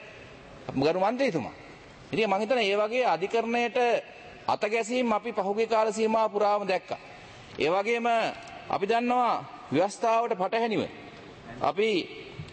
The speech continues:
අ, පහුගිය යහපාලන ආණ්ඩුවේ, අ, දූෂණ විරෝධී කමිටුව නමින් කමිටුවක් හදාගත්තා. ඒකේ අනුර කුමාර දිසානායක මැතිතුමා තමා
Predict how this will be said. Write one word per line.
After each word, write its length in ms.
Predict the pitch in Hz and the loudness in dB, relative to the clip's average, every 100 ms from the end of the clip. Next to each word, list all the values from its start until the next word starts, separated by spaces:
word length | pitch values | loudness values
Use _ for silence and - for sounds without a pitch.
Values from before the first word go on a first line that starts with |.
| - | -2
අ, 320 | 123 135 135 | 2 2 2
පහුගිය 360 | 160 202 220 196 | 2 2 4 4
යහපාලන 560 | 185 196 208 208 214 214 190 - - - | 2 2 2 4 4 2 2 -2 -16 -8
ආණ්ඩුවේ, 580 | - 143 185 208 240 262 - - - - - | 0 2 2 2 2 0 -2 -18 -20 -14 -2
අ, 120 | 120 123 127 123 120 - - - - - - - | 2 4 4 4 2 -2 -8 -10 -18 -20 -20 -4
දූෂණ 380 | 123 180 220 233 | 2 4 4 4
විරෝධී 420 | 214 220 233 233 | 4 4 4 0
කමිටුව 380 | 175 190 214 240 | 0 -2 2 2
නමින් 300 | 233 240 240 - - - - - - - | 2 2 0 -2 -12 -18 -18 -20 -20 -12
කමිටුවක් 440 | - 147 208 226 214 | -2 0 4 2 2
හදාගත්තා. 540 | 190 165 135 101 - - - - - - | 2 2 2 -2 -10 -18 -20 -20 -20 -6
ඒකේ 180 | 180 226 | -2 0
අනුර 200 | 220 240 | 2 0
කුමාර 260 | 247 240 226 | 2 2 2
දිසානායක 500 | 214 240 240 233 226 | 0 2 4 2 2
මැතිතුමා 680 | 226 214 233 226 226 226 220 | 2 2 4 4 4 2 2
තමා 320 | 220 226 | 4 4